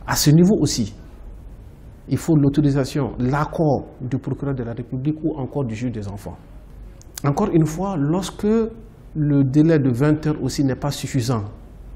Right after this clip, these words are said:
le procureur peut être amené à accorder un délai supplémentaire de dix heures, donc trente heures au maximum. En matière de terrorisme,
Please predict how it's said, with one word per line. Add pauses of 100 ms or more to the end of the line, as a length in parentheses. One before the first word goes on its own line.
(1120)
le
procureur
peut
être
amené (420)
à
accorder
un
délai
supplémentaire
de
dix
heures, (1800)
donc (100)
trente
heures (640)
au
maximum. (680)
En
matière
de
terrorisme,